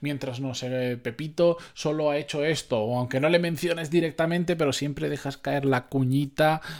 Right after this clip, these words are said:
para que se te compare con el resto de compañeros. O la típica situación que escuchas una buena idea por ahí, la haces tuya y se la vendes a tu jefe antes de que se la venda cualquier otro, incluso aunque no sea tuya, y la haces pasar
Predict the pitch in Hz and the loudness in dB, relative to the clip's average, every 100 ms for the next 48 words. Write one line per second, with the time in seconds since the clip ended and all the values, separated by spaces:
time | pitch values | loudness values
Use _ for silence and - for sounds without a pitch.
0 | - - 123 123 120 123 120 113 120 117 | -12 0 0 2 -2 -2 -4 -4 -4 0
1 | 135 135 117 - 117 113 110 113 110 123 | 4 4 2 -6 -6 -4 -6 -6 -6 -8
2 | 110 107 107 101 95 107 120 104 - - | -8 -6 -8 -8 -8 -6 -6 -8 -14 -10
3 | 113 - _ - - - 110 117 127 - | -10 -10 _ -20 -20 -12 -8 -4 -2 -2
4 | 123 117 131 135 135 - - - - - | -2 -2 0 0 0 -4 -16 -12 -10 -8
5 | - 123 120 135 127 123 139 143 135 131 | -8 -6 -4 -2 -2 2 2 2 0 -2
6 | 131 123 131 127 139 131 - - 110 107 | -2 -2 0 2 2 -2 -8 -10 -6 -6
7 | 131 - 127 - 156 156 143 143 - - | -6 -6 -6 -2 0 2 2 2 -2 -16
8 | - 131 - 113 104 123 120 120 120 113 | -6 -4 -2 -2 0 0 0 -2 -6 -4
9 | 135 131 131 131 - - - 151 127 123 | -2 -2 -2 -4 -6 -10 -4 -2 -2 -4
10 | 117 107 120 110 117 120 127 110 110 127 | -4 -6 -4 -2 -2 -2 -2 -4 -2 0
11 | 127 113 107 - 117 123 113 135 127 113 | 0 0 -4 -4 -4 -2 -2 0 0 -2
12 | 107 107 120 107 127 139 - 117 104 104 | -6 -6 -6 -4 -2 -2 -2 -4 -4 -4
13 | 107 - - - 113 | -8 -10 -8 -2 -2